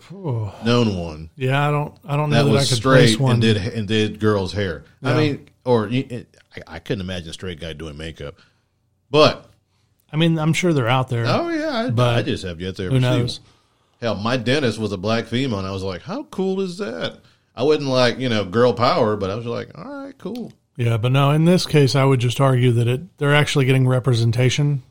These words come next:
Speaker 1: and it may be weird for you to see it first, but don't worry about it. You'll get used to it. As far as them pushing it on the kids,
Speaker 2: I think
Speaker 1: I'd have
Speaker 2: that's
Speaker 1: to
Speaker 2: what he's afraid of.
Speaker 1: <clears throat> But if that's what you're afraid of, then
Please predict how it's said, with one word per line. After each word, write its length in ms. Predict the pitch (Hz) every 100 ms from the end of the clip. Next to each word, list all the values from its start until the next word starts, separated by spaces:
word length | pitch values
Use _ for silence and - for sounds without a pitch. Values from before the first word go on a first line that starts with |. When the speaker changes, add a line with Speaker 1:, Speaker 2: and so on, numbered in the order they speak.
| _
Speaker 1:
and 260 | 131 120 120
it 60 |
may 160 | 131 139
be 120 | 127
weird 340 | 120 120 139 123
for 80 | 127
you 100 | 120
to 80 | 113
see 180 | 147 127
it 120 | 131
first, 420 | 135 123 110 -
but 200 | 127 135 - _ _ _ _ _ _ _
don't 160 | - 175
worry 160 | 151 120
about 160 | 120
it. 40 | 117
You'll 100 | 120
get 120 | 127
used 260 | 127 120 -
to 120 | 117
it. 120 | - _ _ _ _ _ _ _ _ _ _ _ _ -
As 160 | 127
far 200 | - 151
as 120 | 147 135
them 120 | 127
pushing 320 | 147 131 143
it 80 | 135
on 140 | 127
the 80 | 120
kids, 500 | - 131 127 117 -
Speaker 2:
I 20 |
think 60 | -
Speaker 1:
I'd 40 | 139
have 160 | 123
Speaker 2:
that's 160 | 139 135
Speaker 1:
to 60 | 143
Speaker 2:
what 120 | 127
he's 140 | 131
afraid 380 | 101 - 117 104
of. 220 | 92 - _ _ _ _ _ - - _
Speaker 1:
<clears throat> 280 | - 170 120 90 _ _ _ _ _ _ _ _ _ 170
But 260 | 131 143 135
if 160 | 139 -
that's 240 | 160 156
what 120 | 170
you're 160 | 139 131
afraid 340 | 117 160 185
of, 220 | 127 117
then 420 | 107 120 113 113